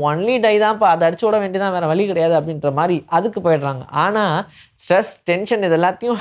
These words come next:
ஹேண்டில் பண்ணிட்டோம்னு வச்சுக்கோங்க, திரும்ப ஒயிட் பிளாக் ஆகுறதுக்கு சான்ஸ் இருக்கு அப்படின்னு சொல்றாங்க. அது almost ரீகெயின் ஆகும் கலர் அப்படின்னு சொல்லும்போது கேட்கும் போது ஷாக்கிங்கா தான் இருந்துச்சு. எங்க விடுறோம், அதுக்குள்ள நம்ம டையை போட்டுறோம், அப்புறம் டை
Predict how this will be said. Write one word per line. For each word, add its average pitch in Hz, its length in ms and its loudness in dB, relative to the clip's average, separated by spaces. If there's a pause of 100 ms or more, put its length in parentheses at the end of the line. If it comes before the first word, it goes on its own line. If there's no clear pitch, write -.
ஹேண்டில் 254 460 0
பண்ணிட்டோம்னு 214 400 0
வச்சுக்கோங்க, 190 380 -2 (360)
திரும்ப 311 280 4 (180)
ஒயிட் 254 280 0 (160)
பிளாக் 247 400 0
ஆகுறதுக்கு 233 400 0 (100)
சான்ஸ் 220 300 -4
இருக்கு 208 260 0
அப்படின்னு 185 340 -4
சொல்றாங்க. 165 400 0 (540)
அது 165 120 4 (380)
almost 220 480 0 (200)
ரீகெயின் 247 440 2
ஆகும் 190 240 0
கலர் 185 240 4
அப்படின்னு 175 360 -4
சொல்லும்போது 156 520 0 (360)
கேட்கும் 220 320 0
போது 175 200 2
ஷாக்கிங்கா 139 400 -2
தான் 139 100 0
இருந்துச்சு. 127 280 -10 (140)
எங்க 226 220 2
விடுறோம், 208 300 0 (240)
அதுக்குள்ள 233 320 4
நம்ம 190 180 0
டையை 190 240 4
போட்டுறோம், 160 340 0 (260)
அப்புறம் 247 340 0
டை 226 80 4